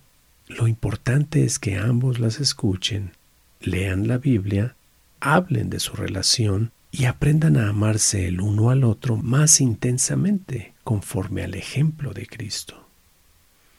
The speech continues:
Tanto si tu relación matrimonial es buena como si está en dificultades, es importante pasar tiempo con Dios,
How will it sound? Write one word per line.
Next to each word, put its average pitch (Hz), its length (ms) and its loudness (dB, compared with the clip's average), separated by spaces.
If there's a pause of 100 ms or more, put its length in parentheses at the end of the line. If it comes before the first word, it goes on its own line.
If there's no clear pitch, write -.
(320)
Tanto 117 360 2
si - 180 -2
tu - 160 -2
relación 107 560 4
matrimonial 95 720 2
es 92 200 -2
buena 90 600 0
como 98 280 4
si 98 200 2
está 104 420 2
en 104 140 4
dificultades, 113 1080 2 (220)
es 156 240 6
importante 127 640 2
pasar 107 460 0
tiempo 165 500 -4
con 87 260 -4
Dios, 87 540 -10